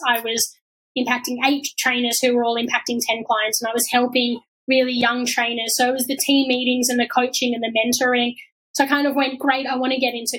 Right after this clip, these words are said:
coaching." And I didn't even really know what that meant. I had no, no qualifications or anything. And I went to this expo and I met Nick and, um,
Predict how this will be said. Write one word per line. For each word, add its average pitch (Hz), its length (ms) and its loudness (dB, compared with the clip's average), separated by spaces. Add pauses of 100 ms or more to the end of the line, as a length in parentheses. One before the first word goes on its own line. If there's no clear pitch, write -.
coaching." 240 440 -2
And 226 80 0
I 226 80 0
didn't 240 200 0
even 320 400 2
really 254 380 2
know 226 440 2 (380)
what 247 280 2
that 214 180 0
meant. 269 380 4 (120)
I 247 60 0
had 233 200 0
no, 233 340 2 (520)
no 240 200 0
qualifications 240 880 0
or 233 140 2
anything. 233 640 -2
And 226 360 0 (160)
I 240 60 2
went 240 300 2
to 233 220 0 (420)
this 247 200 0
expo 262 800 2
and 247 160 0
I 233 100 0
met 240 240 0
Nick 240 340 0 (120)
and, 233 420 -2 (200)
um, 226 460 -4